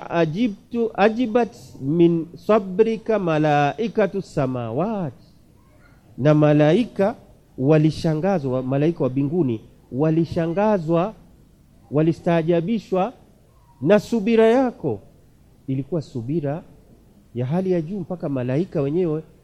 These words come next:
wanashangazwa, yani hawajaona mtu mwenye subira kama huyu. Tutaona ni vipi, daraja gani alikuwa amefikia, ikiwa tutaweza kufahamu kidogo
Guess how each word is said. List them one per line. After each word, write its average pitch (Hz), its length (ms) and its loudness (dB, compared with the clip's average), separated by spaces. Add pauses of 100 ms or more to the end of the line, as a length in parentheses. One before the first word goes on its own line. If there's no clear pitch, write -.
(200)
wanashangazwa, 135 840 -2
yani 101 180 -6
hawajaona 147 720 2
mtu 160 180 -6
mwenye 131 240 -2
subira 139 400 -6
kama 135 260 -8
huyu. 110 340 -6 (1600)
Tutaona 139 400 0
ni 113 80 -2
vipi, 101 460 -6 (640)
daraja 120 400 -2
gani 123 320 -4
alikuwa 98 280 -6
amefikia, 92 580 -8 (680)
ikiwa 139 340 -6
tutaweza 110 400 -6
kufahamu 110 560 -8
kidogo 139 640 0